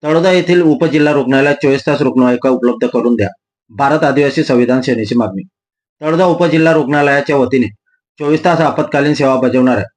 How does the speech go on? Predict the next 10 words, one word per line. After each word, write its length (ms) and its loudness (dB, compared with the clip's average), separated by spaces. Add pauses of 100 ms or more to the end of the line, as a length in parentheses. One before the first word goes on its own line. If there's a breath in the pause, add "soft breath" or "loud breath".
रुग्णवाहिका 540 0
उपलब्ध 380 0
करून 280 0
देण्याबाबत 400 0 (480)
तळोदा 260 0
येथील 220 2
उपजिल्हा 440 0
रुग्णालयाचे 520 0
आरोग्य 340 0
अधिकारी 380 -2